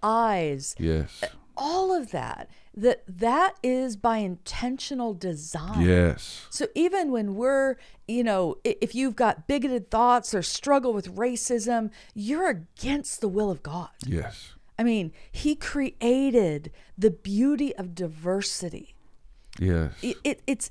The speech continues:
Speaker 1: intentionally designed.
Speaker 2: Yep.
Speaker 1: It's amazing. And so he fashioned their hearts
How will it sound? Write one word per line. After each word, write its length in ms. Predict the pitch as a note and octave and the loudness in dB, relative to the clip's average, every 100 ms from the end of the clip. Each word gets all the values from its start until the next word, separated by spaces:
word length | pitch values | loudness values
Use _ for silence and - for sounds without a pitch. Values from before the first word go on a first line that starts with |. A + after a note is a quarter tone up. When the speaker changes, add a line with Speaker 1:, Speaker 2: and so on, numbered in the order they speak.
| - | -4
Speaker 1:
intentionally 1200 | C4 A3+ - - - D4+ D4+ - D4+ C#4 B3+ A#3+ | -4 -4 -8 -8 -2 -2 -2 -6 -4 -2 0 -2
designed. 920 | F#3+ F#3+ E3 - F3 F#3+ A#3+ G#3 - - | -2 -4 -4 -6 -8 -6 -6 -6 -10 -6
Speaker 2:
Yep. 200 | - D2+ - - - - | -2 -2 -4 -20 -20 -18
Speaker 1:
It's 160 | - - | -6 0
amazing. 680 | A#3 G#3 A#3 C4 - - - - - - - A#3 | 0 2 0 -2 -6 -12 -18 -20 -20 -20 -6 0
And 160 | A3+ | 0
so 460 | - C4 A3+ F#3 D#3+ - - | 2 6 6 6 2 -6 -8
he 160 | - | -2
fashioned 800 | A3+ - - C4 D4 - C#4 A#3 | -2 0 4 6 6 2 2 4
their 160 | G#3+ F#3 | 4 2
hearts 500 | - - B3 A3 | 0 2 4 2